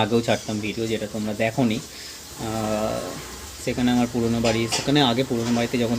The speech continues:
থাকতাম, ওই বাড়িতে, আহ, ওই বাড়ি থেকেই ভিডিও শুরু করেছিলাম আমি বানানো। এটা তো নিউ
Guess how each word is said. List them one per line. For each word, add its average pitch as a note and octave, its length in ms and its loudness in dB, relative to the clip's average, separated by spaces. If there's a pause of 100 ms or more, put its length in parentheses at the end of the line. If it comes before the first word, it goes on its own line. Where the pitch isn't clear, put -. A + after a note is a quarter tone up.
থাকতাম, A#2+ 280 -4 (160)
ওই A#2+ 140 0
বাড়িতে, A#2 240 2
আহ, A#2 600 -2
ওই A#2+ 120 2
বাড়ি A#2+ 180 4
থেকেই D3+ 260 4
ভিডিও B2 200 6 (240)
শুরু C3 240 6
করেছিলাম G#2+ 420 0
আমি G#2 200 -4
বানানো। G#2+ 300 -4
এটা A#2 180 -2
তো D3 40 6 (520)
নিউ B2 120 6